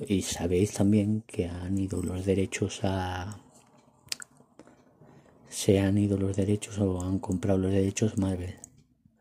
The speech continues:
Pero yo es que es lo que diría, y es lo que co-, os comento y os hablo,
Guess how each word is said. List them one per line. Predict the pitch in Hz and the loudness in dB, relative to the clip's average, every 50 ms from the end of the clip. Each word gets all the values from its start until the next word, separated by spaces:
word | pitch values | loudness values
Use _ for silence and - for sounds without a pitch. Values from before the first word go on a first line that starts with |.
| _ - - _ _ _ _ - - - _ _ - | _ -20 -20 _ _ _ _ -20 -20 -20 _ _ 0
Pero | - 107 95 | 2 2 4
yo | 95 104 | 4 2
es | 101 - - | 0 0 2
que | - 117 113 | 4 4 6
es | 113 | 6
lo | 113 113 104 | 6 6 6
que | 110 104 | 4 2
diría, | 98 95 95 101 107 104 95 95 92 - - | 2 2 2 2 4 2 2 0 -4 -8 -4
y | - 107 | 0 2
es | 98 | 4
lo | 98 92 82 | 4 4 2
que | - 87 | 0 -2
co-, | - - - | -2 -2 -2
os | - - 92 - | -2 -2 -2 -2
comento | - - 85 85 87 98 101 101 - 95 | -2 -4 -2 -2 -2 -2 -2 -2 -2 -2
y | 90 87 | 0 -2
os | 87 - - | -2 -4 -6
hablo, | - 104 101 | -6 -6 -6